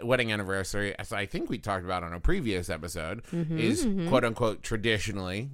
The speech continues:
Speaker 1: end quote, um, fruit and flowers.
Speaker 2: Yes.
Speaker 1: And so the thing that sprang into mind was Hawaii. Uh, we have family there,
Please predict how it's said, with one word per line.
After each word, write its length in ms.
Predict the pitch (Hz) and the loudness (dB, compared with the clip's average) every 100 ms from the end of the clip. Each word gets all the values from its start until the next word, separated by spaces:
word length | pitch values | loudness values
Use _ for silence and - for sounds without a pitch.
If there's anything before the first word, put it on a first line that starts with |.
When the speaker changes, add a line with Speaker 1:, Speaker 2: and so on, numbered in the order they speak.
| - 104 | -12 -8
Speaker 1:
end 220 | 101 95 | -6 -2
quote, 380 | 104 85 90 - - - - | 0 0 -4 -10 -20 -20 -6
um, 440 | 110 98 90 90 87 - | 0 2 0 -4 -8 -8
fruit 460 | - - 127 123 - | -4 2 4 2 -2
and 180 | 107 101 | -6 0
flowers. 840 | - 113 90 80 73 60 - - - | 2 2 0 -2 -6 -10 -10 -10 -6
Speaker 2:
Yes. 180 | 151 113 | -4 -2
Speaker 1:
And 160 | 107 | -2
so 640 | - 110 98 95 95 95 - - - 104 | 0 2 2 2 0 -2 -8 -20 -20 -12
the 140 | 104 | -10
thing 260 | - 101 98 | -6 -6 -6
that 140 | 90 | -10
sprang 340 | - 101 95 | -6 -4 -4
into 260 | 98 92 110 | -6 -6 -4
mind 720 | 127 190 127 98 123 135 113 - - - - | 0 2 2 0 -4 -6 -8 -12 -18 -14 -4
was 240 | 104 - | 0 8
Hawaii. 560 | 135 135 180 127 82 80 - - | 8 6 0 0 -2 -10 -16 -4
Uh, 240 | 104 92 92 | 0 0 -2
we 120 | 104 | -4
have 200 | 92 82 | -4 -6
family 460 | - 98 98 104 107 | -4 -2 0 0 0
there, 480 | 110 113 139 175 | 2 0 -2 -6